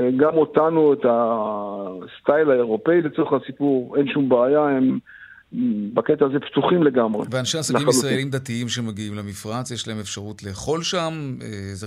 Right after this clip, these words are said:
Speaker 2: רלוונטי כמובן גם לתיירים דתיים.
Speaker 1: הם היו הראשונים שפתחו את המסעדות.
Speaker 2: Mm.
Speaker 1: זאת אומרת,
Speaker 2: יפה.
Speaker 1: ה-, דווקא הנושא הדתי והכושר לפסח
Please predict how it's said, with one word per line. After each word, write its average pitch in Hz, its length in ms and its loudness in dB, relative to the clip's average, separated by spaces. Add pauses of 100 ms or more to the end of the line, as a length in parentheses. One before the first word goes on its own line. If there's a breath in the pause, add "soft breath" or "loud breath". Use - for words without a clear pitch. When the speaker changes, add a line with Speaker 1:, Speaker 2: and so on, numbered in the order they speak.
Speaker 2:
רלוונטי 107 260 -8
כמובן 101 320 -8
גם 107 120 -8
לתיירים 117 460 -4
דתיים. 95 340 -14 (260)
Speaker 1:
הם 151 200 4
היו 165 200 4
הראשונים 165 400 0
שפתחו 147 360 -2
את 160 60 -2
המסעדות. 131 560 0 (420)
Speaker 2:
Mm. 120 40 -6 (1300)
Speaker 1:
זאת 117 80 2
אומרת, 143 160 4
Speaker 2:
יפה. 131 220 4
Speaker 1:
ה-, 127 40 2
דווקא 175 340 2
הנושא 156 460 4
הדתי 147 440 2
והכושר 127 840 2
לפסח 160 420 0